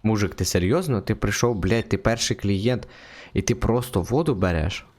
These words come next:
Да, мужик, іди звідси нахер. А ти, жіночко? А, я тобі чотири долари, чотири долари здачі маю віддати, ну і хер з тобою.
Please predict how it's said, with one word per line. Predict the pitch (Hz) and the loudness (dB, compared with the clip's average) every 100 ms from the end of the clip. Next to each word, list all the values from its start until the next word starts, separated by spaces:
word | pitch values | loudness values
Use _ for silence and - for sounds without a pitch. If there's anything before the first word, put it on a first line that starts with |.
| _ _ _ _ _ _ _ _ | _ _ _ _ _ _ _ _
Да, | 90 90 87 87 85 | -2 0 0 0 0
мужик, | 85 85 87 80 104 | 0 -2 -4 -4 -2
іди | 85 | -4
звідси | - - - | -6 -10 -10
нахер. | 80 82 - - - - - - - - - _ - | -8 -8 -8 -12 -16 -20 -20 -20 -20 -20 -20 _ -6
А | 110 | -4
ти, | - 98 123 - - - - - - | -2 -2 -4 -8 -18 -18 -18 -14 -10
жіночко? | 95 98 90 - - 110 131 127 - - _ _ - - _ _ _ - | -6 -4 -4 -6 -4 -2 -2 -6 -18 -20 _ _ -20 -20 _ _ _ -6
А, | 98 87 | -2 0
я | 76 | -2
тобі | - 104 | -4 -10
чотири | - - 117 110 104 87 - | -10 -4 0 2 2 0 -4
долари, | 110 110 104 98 98 95 82 58 - - - - - - - - - - - - | -2 0 2 0 0 0 -2 -4 -10 -20 -20 -20 -20 -20 -20 -16 -12 -8 -6 -6
чотири | - - 110 113 | -10 -4 -2 0
долари | 104 104 110 104 107 | 2 2 2 2 0
здачі | 90 135 135 - | 0 0 -2 -4
маю | 90 85 87 | -2 -2 -4
віддати, | 90 - - | -6 -10 -10
ну | - 107 | -6 -4
і | 104 | -4
хер | - 90 | -4 -6
з | - | -6
тобою. | - 95 95 | -6 -4 -4